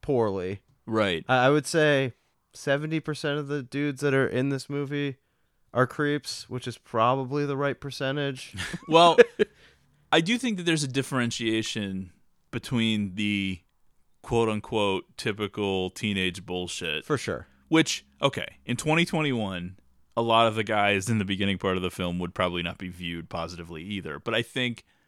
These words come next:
Speaker 2: they're making, like, a delineation in the film where those are her peers. That doesn't necessarily mean that they're
Speaker 1: Yeah.
Speaker 2: always acting good <laughs> or
Speaker 1: For sure.
Speaker 2: or being decent. But that is, for better or worse,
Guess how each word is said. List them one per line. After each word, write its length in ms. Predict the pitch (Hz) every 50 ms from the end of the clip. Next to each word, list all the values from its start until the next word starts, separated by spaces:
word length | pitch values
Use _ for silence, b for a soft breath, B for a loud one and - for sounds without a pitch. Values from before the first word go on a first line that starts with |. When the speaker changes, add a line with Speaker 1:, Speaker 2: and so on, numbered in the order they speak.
| _ _ _ _ _ _
Speaker 2:
they're 260 | 107 107 127 139 151 156
making, 340 | 147 135 135 - 135 120 117
like, 180 | 110 107 104
a 60 | 110 101
delineation 760 | 104 110 104 107 107 104 104 101 101 101 101 95 - - 101
in 120 | 95 92
the 100 | 92 90
film 400 | - - 98 92 90 87 85 87
where 420 | 87 90 87 87 87 85 87 87 - _ _ _ _ _ _ _ _
those 280 | - 113 117 123 123 131
are 60 | 131
her 160 | 123 139 120
peers. 640 | - - - 104 90 78 50 - - - - - - _ _ _ _ _ -
That 120 | 107 98
doesn't 380 | 110 123 117 120 123 104 90 -
necessarily 460 | 120 113 107 - - 113 110 110 107
mean 200 | 104 107 107 104
that 100 | 104 98
they're 120 | 92 101 98
Speaker 1:
Yeah. 60 | 98
Speaker 2:
always 280 | 101 101 95 92 85 -
acting 420 | 87 98 101 - - 117 107 104 98
good 420 | 107 101 104 104 104 107 101 - - - -
<laughs> 140 | - - -
or 320 | 135 123 110 107 104 - -
Speaker 1:
For 140 | - 147 135
sure. 260 | - 120 107 107 101 - -
Speaker 2:
or 140 | 120 120
being 320 | 107 95 110 110 107 104 98
decent. 640 | 95 107 101 95 - - 101 95 92 - - - _ _ _ _ _ _ _ _ _
But 260 | - 131 120 107 - _ _ _ -
that 360 | 117 113 113 120 123 127 -
is, 640 | 131 127 123 117 113 113 110 104 95 - - - - _ _ _ _
for 160 | - - 127
better 400 | 113 107 127 123 131 139 143 143
or 220 | 135 131 139 135 117
worse, 640 | 113 131 127 110 98 98 101 - - - - -